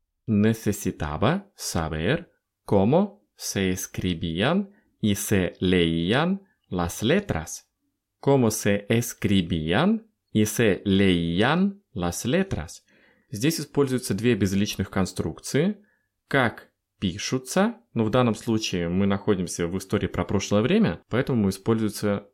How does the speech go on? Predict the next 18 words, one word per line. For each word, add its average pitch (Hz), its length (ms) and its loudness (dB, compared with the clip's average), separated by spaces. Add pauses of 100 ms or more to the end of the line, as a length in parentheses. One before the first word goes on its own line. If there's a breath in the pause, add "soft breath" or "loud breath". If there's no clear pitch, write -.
imperfecto. 92 800 -2 (140)
Но 156 200 4
имеется 143 380 0
в 190 40 2
виду 123 220 2
эта 101 440 2
идея. 90 500 -2 (160)
Как - 340 -2
пишется, 104 760 -2
cómo 131 300 2
se 95 340 -2
escribían, 104 1200 0 (640)
и 104 120 2
как 113 280 -2
читаются, 101 960 -2
cómo 110 280 2
se 98 420 -2
leían 95 1040 2